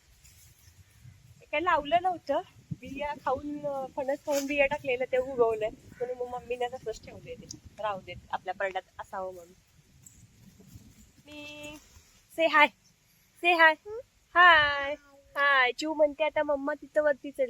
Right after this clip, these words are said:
श्री जसा चढला होता ना, तसं वरती चढ आणि खाऊ काढ म्हणते ती. चिक्कू काढ म्हणते. आता मी चढणार आहे वरती, कारण श्री तर नाहीये, आता मला चढावं लागेल. बघू, काठी, काठीने वाढायला ठीक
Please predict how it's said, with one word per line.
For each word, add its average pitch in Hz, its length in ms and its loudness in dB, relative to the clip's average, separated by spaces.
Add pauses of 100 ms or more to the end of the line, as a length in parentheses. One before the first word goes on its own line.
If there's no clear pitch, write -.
श्री 294 180 -4
जसा 294 260 2
चढला 285 320 0
होता 269 200 -2
ना, 269 120 -2
तसं 294 240 -6
वरती 285 300 -4
चढ 277 200 -6
आणि 269 200 -6
खाऊ 240 200 -2
काढ 233 200 -2
म्हणते 196 300 -8
ती. 175 140 -20 (440)
चिक्कू - 240 -10
काढ 233 180 4
म्हणते. 180 300 -4
आता 180 220 -8
मी 233 100 -12
चढणार 269 380 -2
आहे 277 100 -2
वरती, 240 220 -6
कारण 247 240 -6
श्री 254 400 -12
तर 254 120 -4
नाहीये, 269 260 2
आता 240 180 4
मला 254 200 -4
चढावं 233 380 -2
लागेल. 226 340 -2 (420)
बघू, 247 180 -2
काठी, 262 500 -2
काठीने 339 760 -10
वाढायला 349 800 -2
ठीक 320 300 -20